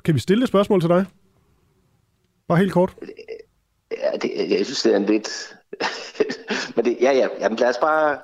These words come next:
Speaker 2: lad os bare gøre det.
Speaker 1: Fedt. Så Peter
Speaker 2: Ja.
Speaker 1: Hvelplund, er du villig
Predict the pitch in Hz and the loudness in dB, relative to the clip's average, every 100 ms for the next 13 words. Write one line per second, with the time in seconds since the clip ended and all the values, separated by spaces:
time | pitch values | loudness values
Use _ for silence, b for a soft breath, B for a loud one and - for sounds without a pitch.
0 | - - 113 143 135 117 117 - - _ | -6 -2 0 0 0 0 -2 -8 -16 _
1 | _ - 127 - _ b - 160 165 160 | _ -2 -2 -4 _ b -6 0 2 4
2 | 165 165 160 170 - _ _ _ _ _ | 2 2 2 2 -4 _ _ _ _ _
3 | _ 156 175 214 233 190 208 240 - | _ -2 4 4 6 6 4 4 0